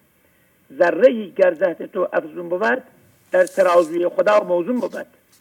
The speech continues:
پس کسی که این دو بیت طلای فوق را درک کرده باشد، به هیچ وجه توقع بیجا از دیگران نخواهد داشت، حتی این دیگران اگر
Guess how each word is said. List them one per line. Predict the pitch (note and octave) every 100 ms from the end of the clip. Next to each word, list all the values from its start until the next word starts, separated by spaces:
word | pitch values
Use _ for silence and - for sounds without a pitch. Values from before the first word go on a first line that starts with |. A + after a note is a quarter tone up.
| _ - - _ _ _ _
پس | E3+ F3
کسی | - G3+ G3+
که | F#3+ G3 -
این | B3+ C4+
دو | A#3
بیت | G3 G3+ G3+
طلای | G3+ G3+ G3 F#3+ G3 G3
فوق | - G3 F#3+
را | F#3+
درک | F3 G3 F#3+ -
کرده | F#3 E3
باشد، | F3+ F3+ F3 A3+ B3+ B3+ _ _ _ _ _
به | F3+
هیچ | G#3 C#4 -
وجه | - - -
توقع | D5+ D5 - - G3 -
بیجا | G3 F#3 A#3 B3
از | F#3+ D#3+
دیگران | F#3 F3 G3 G#3+ A3
نخواهد | A#3+ F#3 D3 -
داشت، | - - _ _ _ _ _ _ _ -
حتی | G3+ G#3+ - F#3+ F3 -
این | B3+ C#4
دیگران | A3 G3+ G3 G#3 G#3 G3+
اگر | G3 G#3+